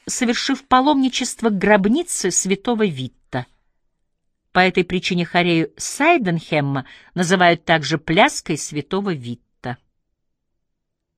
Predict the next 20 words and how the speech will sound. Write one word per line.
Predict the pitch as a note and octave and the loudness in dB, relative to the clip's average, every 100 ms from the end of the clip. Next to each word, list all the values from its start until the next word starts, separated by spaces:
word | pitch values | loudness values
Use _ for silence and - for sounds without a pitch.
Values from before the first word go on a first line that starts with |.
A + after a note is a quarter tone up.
| _ _ _ - - - - | _ _ _ -20 -20 -20 -4
Существует | C#4 C4+ D#4 - G4 G4+ - | -2 0 0 2 4 4 4
также | D#4+ D4+ | 0 2
наследственная | D4+ D4 - G#3 F#3 - F3 F3 F3 | 0 0 2 4 2 0 -4 -2 -2
хорея, | E3+ F3 E3+ D#3 D#3+ - _ _ _ _ _ _ - | 0 0 2 0 -4 -10 _ _ _ _ _ _ -4
которую | G#3 A3+ A3 | 0 2 0
часто | - F4 - | 2 0 0
называют | A3 F#3 G3 F3+ - | -2 0 2 2 0
хореей | - F#3+ B3+ C#4+ - | 0 2 2 0 -2
Гентингтона | F3 D3 G#3+ G#3 G3 - F#3+ - - F#3 F3 E3+ - _ _ _ _ _ _ _ - | -6 2 6 6 4 0 -2 -4 -2 0 0 -4 -8 _ _ _ _ _ _ _ 2
по | F3+ | 4
имени | F3+ F3+ | 4 4
американского | F3 F3 E3+ E3+ D#3+ - | 4 2 2 -2 -2 -4
врача | E3 E3 - E3 | 2 2 2 0
Джорджа | D#3+ D3 D#3+ C#3+ C3+ D#3+ | 0 0 0 0 -2 -4
Саммера | - - E3+ D#3+ D3+ D3+ C#3+ - | -6 0 2 2 0 0 -2 -4
Гентингтона, | D3 B2 G3 B3 C4 C#4+ C4+ - C#4+ C#4 C#4 - - _ _ | -6 2 4 4 0 -6 -6 -2 0 0 -4 -12 -20 _ _
который | F#3+ G3 F#3+ | 0 2 0
впервые | - F#3 E3 G#3 C#4+ | 2 0 4 4 2
описал | C#4+ C4 - B3+ | 0 -4 0 0
её | B3 A#3+ | 0 -2